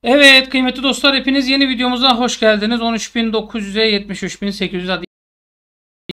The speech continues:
Sekiz yüz olmadı, hoş olmadı yani. Yetmiş üç bin sekiz yüz ne ya? Daha fazla olması lazım. Ha? Ha şöyle ya.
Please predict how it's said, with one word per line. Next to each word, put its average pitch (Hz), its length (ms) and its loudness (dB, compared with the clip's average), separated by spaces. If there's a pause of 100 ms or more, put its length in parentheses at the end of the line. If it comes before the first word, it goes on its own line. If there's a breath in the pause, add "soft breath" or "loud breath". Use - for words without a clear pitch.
(440)
Sekiz 190 360 -6
yüz 214 180 -6 (120)
olmadı, 180 360 -4
hoş - 260 -8
olmadı 202 300 -2
yani. 151 160 -2
Yetmiş 147 280 -8
üç 170 160 -12
bin 185 80 -4
sekiz 180 280 -8
yüz 214 80 -10
ne 262 100 -2
ya? 262 220 -4
Daha 185 140 -2
fazla 185 240 -4
olması 185 260 -6
lazım. 156 380 -2 (640)
Ha? 349 340 8 (720)
Ha 330 260 4
şöyle 370 340 6
ya. 330 420 6